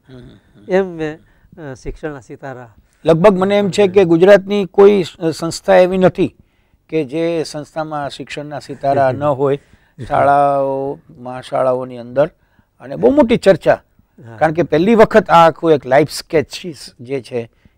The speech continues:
Speaker 1: એને શબ્દબદ્ધ થયા. અને પુરસ્કારોની, એવોર્ડોની, સન્માનોની યાદી હું જોઉં છું, મારી પાસે છે અત્યારે, તો એમાં બહુબીન, ટણકટોળી, સામાજિક નવલકથામાં શિક્ષણ,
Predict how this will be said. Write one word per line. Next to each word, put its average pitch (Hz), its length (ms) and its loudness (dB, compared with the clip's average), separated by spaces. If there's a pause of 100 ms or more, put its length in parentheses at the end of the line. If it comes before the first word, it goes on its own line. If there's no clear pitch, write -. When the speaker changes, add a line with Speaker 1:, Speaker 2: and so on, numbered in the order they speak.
(120)
Speaker 1:
એને 131 180 -14
શબ્દબદ્ધ 127 600 -8
થયા. 113 320 -6 (440)
અને 151 260 0 (180)
પુરસ્કારોની, 196 1040 4
એવોર્ડોની, 175 800 2
સન્માનોની 160 880 -2 (540)
યાદી 151 720 4 (260)
હું 143 160 -4
જોઉં 147 260 2
છું, - 300 -6 (140)
મારી 135 220 -4
પાસે 135 360 0
છે 147 140 -6
અત્યારે, 131 420 -2 (760)
તો 156 100 6
એમાં 147 280 4
બહુબીન, 165 720 4 (300)
ટણકટોળી, 151 760 2
સામાજિક 147 560 -4
નવલકથામાં 135 680 -6
શિક્ષણ, 156 560 -2